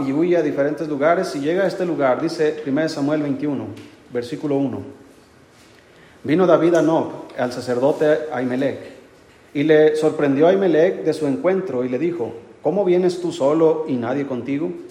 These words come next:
Y respondió David al sacerdote Ahimelech: "El rey me encon-, me encomendó un asunto y me dijo: 'Nadie sepa cosa alguna del asunto a que te envío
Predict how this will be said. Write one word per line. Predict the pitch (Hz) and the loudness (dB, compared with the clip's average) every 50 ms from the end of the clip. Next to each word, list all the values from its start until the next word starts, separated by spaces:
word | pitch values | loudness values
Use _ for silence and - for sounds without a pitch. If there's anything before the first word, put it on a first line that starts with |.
| - - - - _ _ _ _ _ - | -20 -20 -20 -20 _ _ _ _ _ -6
Y | 156 | -2
respondió | 156 170 - - 143 131 123 127 135 | 0 0 0 0 -2 -2 0 0 2
David | 147 151 139 139 147 151 | 2 2 2 2 0 0
al | 151 147 | 0 -2
sacerdote | 147 139 127 - 131 123 123 135 139 139 - 143 | -2 -4 -6 -6 -6 -4 -2 -2 -4 -2 -2 -2
Ahimelech: | 135 127 131 127 123 127 135 147 139 - - - - - - - _ _ _ _ _ _ _ - - - - - - | -2 -2 -2 -4 -4 -6 -6 -6 -8 -10 -14 -20 -20 -20 -20 -20 _ _ _ _ _ _ _ -20 -20 -20 -18 -8 -6
"El | 127 123 120 | -4 -2 2
rey | 123 143 160 185 | 4 4 4 6
me | 180 180 175 170 | 4 4 4 2
encon-, | 156 143 143 143 127 123 131 127 - | 2 0 0 -2 -2 -2 -2 -4 -4
me | - 143 139 | -2 -2 -2
encomendó | 135 131 135 131 131 123 117 117 127 135 | 0 0 0 0 0 0 -2 -2 0 0
un | 139 139 143 | 0 0 0
asunto | 139 131 - 156 175 170 - 151 139 | -2 -2 -2 -4 -4 -4 -4 -4 -4
y | |
me | 127 117 120 | -4 -4 -4
dijo: | 135 165 165 - - - - - - - - - _ _ _ _ _ _ _ _ _ _ _ _ _ - | -4 -4 -6 -6 -8 -12 -14 -18 -20 -20 -20 -20 _ _ _ _ _ _ _ _ _ _ _ _ _ -10
'Nadie | - 127 131 156 175 180 | -4 -2 0 2 2 2
sepa | - 170 185 180 - 147 - | 2 0 0 0 0 -2 -2
cosa | - 151 160 156 160 | -2 -2 -2 0 0
alguna | 156 151 143 165 170 147 131 | 0 0 0 -2 0 0 0
del | 123 127 120 | -2 -2 -4
asunto | 120 113 - 147 156 165 151 - 135 127 - - - - - - - - - | -4 -6 -4 -4 -4 -4 -4 -6 -6 -8 -8 -10 -14 -18 -20 -20 -20 -14 -10
a | - 123 117 | -8 -6 -6
que | 120 | -6
te | 110 - 120 | -4 -4 -4
envío | 113 113 113 143 143 123 | -4 -4 -4 -6 -6 -6